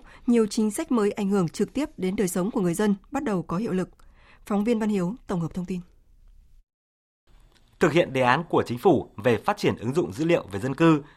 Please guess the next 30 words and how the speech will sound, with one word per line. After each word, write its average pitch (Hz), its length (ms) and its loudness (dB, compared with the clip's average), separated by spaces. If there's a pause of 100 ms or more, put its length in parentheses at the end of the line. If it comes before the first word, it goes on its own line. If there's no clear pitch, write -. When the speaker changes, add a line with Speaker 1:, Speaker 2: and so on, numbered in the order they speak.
(260)
Speaker 2:
định 139 220 -4
danh 165 220 4 (220)
và 101 240 0
xác 208 240 -4
thực 156 100 -2
điện 107 140 -6
tử 113 260 2 (200)
phục 143 160 0
vụ 147 220 2
chuyển 110 140 -6
đổi 104 100 -2
số 107 140 -6
quốc 170 160 -4
gia 151 320 6 (280)
giai 151 160 -2
đoạn 147 220 6
hai 139 100 -4
nghìn 120 60 -6
không 127 100 -6
trăm - 20 -8
hai 139 120 -4
mươi 143 100 -4
hai 151 260 4 (180)
hai 156 160 2
nghìn 120 120 0
không 92 100 -12
trăm 120 140 -6
hai 135 120 0
mươi 139 120 0
lăm, 143 240 8